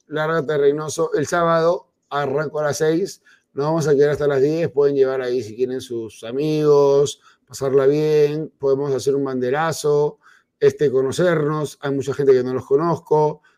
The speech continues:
Como si fuera una reunión, no veo por qué tener miedo ni, ni tener ningún resquemor. Esto es algo pacífico, absolutamente.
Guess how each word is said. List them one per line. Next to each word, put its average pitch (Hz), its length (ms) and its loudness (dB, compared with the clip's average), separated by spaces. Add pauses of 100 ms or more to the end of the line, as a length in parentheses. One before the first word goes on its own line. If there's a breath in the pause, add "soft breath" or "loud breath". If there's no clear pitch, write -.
(120)
Como 147 160 0
si 147 80 2
fuera 185 200 2
una 185 100 2
reunión, 175 560 0
no 170 160 -2
veo 165 180 2
por 139 160 2
qué 151 100 2
tener 143 520 2
miedo 151 580 -2
ni, 127 300 -2
ni 120 140 -4
tener 127 440 -2
ningún 127 380 -2
resquemor. 156 720 0 (380 soft breath)
Esto 147 200 0
es 123 80 4
algo 151 180 4
pacífico, 156 680 2
absolutamente. 147 1000 0